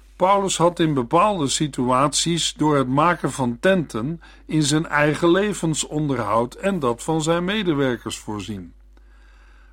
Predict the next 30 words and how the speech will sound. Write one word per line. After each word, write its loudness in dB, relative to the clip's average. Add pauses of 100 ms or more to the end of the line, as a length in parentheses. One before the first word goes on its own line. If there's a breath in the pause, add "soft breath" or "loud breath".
Maar 2
als 4
hij 4
door 6
bestaande 0
christengemeenten 0
werd -2
ondersteund, -2 (420 soft breath)
hield 0
hij 2
zich 2
uitsluitend 0
met -4
de -14
verkondiging -2
van -2
het -2
evangelie 0
bezig. -12 (1300 soft breath)
Wanneer 0
Timotheüs 2
zich -2
geheel 4
wijdt 2
aan -4
de -4
verkondiging -4
van -2
het -4
evangelie, -2